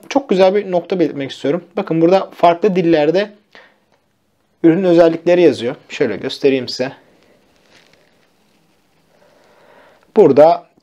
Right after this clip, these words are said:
Türkçe de var. Bu beni gururlandırdı açıkçası. Para verip aldığımız firmanın ürününün üzerinde benim dilimde yazılar olması çok güzel bir şey. Şimdi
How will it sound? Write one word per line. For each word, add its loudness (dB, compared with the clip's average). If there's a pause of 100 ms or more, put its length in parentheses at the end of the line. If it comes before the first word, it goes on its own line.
Türkçe -8
de -4
var. -8
Bu 0
beni 0
gururlandırdı 2
açıkçası. -2 (480)
Para 4
verip 2
aldığımız 0 (500)
firmanın 0 (320)
ürününün 2
üzerinde 0 (120)
benim 0
dilimde 2
yazılar 2
olması -6 (100)
çok -4
güzel -8
bir -12
şey. -2 (2000)
Şimdi 2